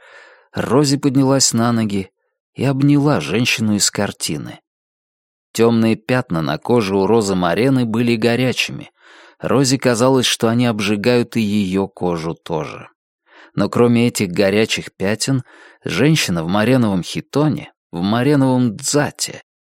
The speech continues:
была холодна, как лед. Роза Марена поцеловала ее в щеку и прошептала: «Я люблю тебя,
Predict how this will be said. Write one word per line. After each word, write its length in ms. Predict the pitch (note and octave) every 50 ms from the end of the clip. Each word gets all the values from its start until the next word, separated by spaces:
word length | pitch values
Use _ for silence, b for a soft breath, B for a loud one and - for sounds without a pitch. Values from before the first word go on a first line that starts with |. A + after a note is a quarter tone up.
| _ _ _ _ _ _
была 380 | D2+ D2+ E2 D#2+ F2+ G#2+ B2 C3+
холодна, 720 | - - - A#2 A2+ A2+ G2+ E2+ D#2+ D2+ D#2 F2 F#2+ F#2 - _
как 300 | - F2+ E2 - - -
лед. 480 | D2+ B1+ F2 A2+ A2+ - - - - - _ _ _ _ _ _ _ _ _ _ _ _ _ _ _ _ _ _ _ _ _ _ _ _ _ _
Роза 320 | - E2 F2+ G#2+ G#2+ G#2+ G#2+
Марена 440 | G2+ G#2 G2+ G2+ A2+ A#2+ A#2 G#2+
поцеловала 680 | - - G2 - - G2+ G#2 G#2 G#2 G2 A2 G#2+ G#2+ G#2+
ее 200 | G#2 G2+ G2 F#2
в 80 | - -
щеку 480 | - - - B2+ B2 A#2+ - - G#2+
и 60 | G#2+
прошептала: 880 | G#2 - G#2+ G#2+ - - - G#2+ - _ - - F2 D#2+ - - - - _ _ _ _ _ _ _ _ _ _ _ _ _ _ _ _ _ _ _ _ _ _
«Я 580 | - C3+ D3 C#3+ C3+ C3 C3 C3 B2+ B2+ - - _ _ _ _ _ _ - - -
люблю 460 | D3 C#3 C3 - A#2+ B2 C3+ D#3 E3+
тебя, 500 | - - - F#2 F#2 G2+ - G#2 G#2+